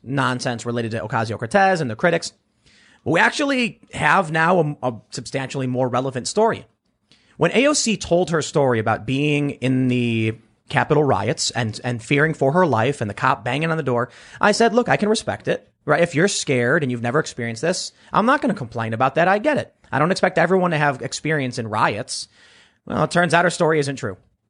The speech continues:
So, uh, there you go. Now trending at number one on Twitter is Alexandria Ocasio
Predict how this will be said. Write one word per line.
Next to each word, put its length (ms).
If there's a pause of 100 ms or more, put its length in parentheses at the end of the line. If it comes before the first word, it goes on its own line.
(120)
So, 360
uh, 320
there 120
you 140
go. 280
Now 260
trending 600
at 140
number 360
one 160
on 120
Twitter 340
is 160
Alexandria 680
Ocasio 760